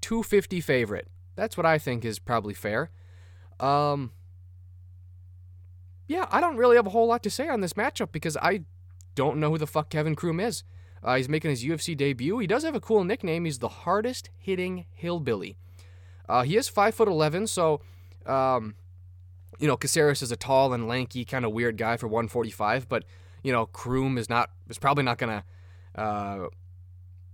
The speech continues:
be at a disadvantage height or reach-wise. Um, he's on a three-fight winning streak, and notably,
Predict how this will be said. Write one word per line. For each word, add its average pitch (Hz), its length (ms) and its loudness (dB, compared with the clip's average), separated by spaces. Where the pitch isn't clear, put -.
be 131 140 0
at 120 60 2
a 110 60 -2
disadvantage 110 680 -4
height - 340 -4
or 110 200 0
reach-wise. 101 920 -6
Um, 120 200 2
he's 127 120 2
on 277 80 2
a 320 40 -2
three-fight 247 380 2
winning 226 220 -2
streak, 135 400 -4
and 139 240 -2
notably, 143 640 0